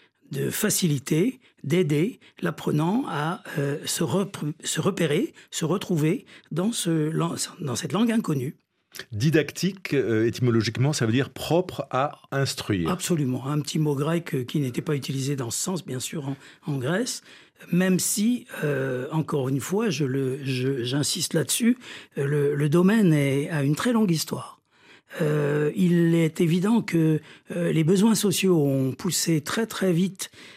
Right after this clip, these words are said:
Speaker 1: euh, les, les institutions, mais aussi les sociétés, à créer des lieux, euh, où on pouvait, euh, apprendre, par exemple, à commercer. Euh, ça a été le cas, bien sûr, euh, au temps des, des Grecs et des Romains de l'Antiquité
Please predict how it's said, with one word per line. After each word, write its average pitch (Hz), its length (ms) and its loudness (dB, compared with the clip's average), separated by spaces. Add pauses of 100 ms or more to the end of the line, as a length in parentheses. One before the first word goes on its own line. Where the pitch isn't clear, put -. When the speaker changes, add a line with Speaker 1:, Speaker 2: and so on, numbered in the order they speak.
(260)
Speaker 1:
euh, 135 180 -2
les, 139 520 0
les 135 360 0
institutions, 226 720 2
mais 160 120 4
aussi 135 260 0
les 147 120 0
sociétés, 180 720 -2 (320)
à 147 500 -4
créer 208 280 2
des 160 160 4
lieux, 156 360 2 (400)
euh, - 180 0
où 214 360 4
on 185 120 4
pouvait, 180 680 2 (220)
euh, 131 380 0
apprendre, 160 600 -2 (220)
par 175 140 0
exemple, 165 300 0
à 147 60 -4
commercer. 180 600 -2 (480)
Euh, - 120 -6
ça - 160 -2
a 160 40 2
été 131 140 -4
le 110 80 -4
cas, 190 200 0
bien 147 180 2
sûr, 175 440 0
euh, 135 420 -6
au 175 200 -4
temps 143 180 -4
des, 135 320 -4
des 139 140 -4
Grecs 143 300 -4
et 160 40 0
des 143 100 0
Romains 143 260 0
de 147 40 2
l'Antiquité 160 640 -6